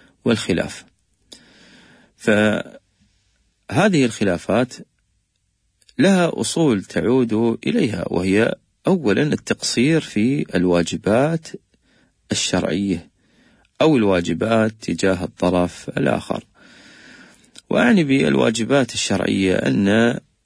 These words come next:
المرأة كلما كان بعيدًا عن الله سبحانه وتعالى ولم يكن ملتزماً بحدود الله جل وعلا،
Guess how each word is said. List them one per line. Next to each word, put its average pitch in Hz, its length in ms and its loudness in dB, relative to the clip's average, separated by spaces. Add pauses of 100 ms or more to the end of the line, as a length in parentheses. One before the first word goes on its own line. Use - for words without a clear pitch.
(140)
المرأة 117 360 2
كلما 95 600 0
كان 95 420 2
بعيدًا 90 560 0
عن 85 80 2
الله 92 320 -2
سبحانه 87 580 -2
وتعالى 92 760 0 (800)
ولم 101 720 2
يكن 95 440 0
ملتزماً 92 800 0
بحدود 95 480 0
الله 90 320 0
جل 101 400 0
وعلا، 98 520 2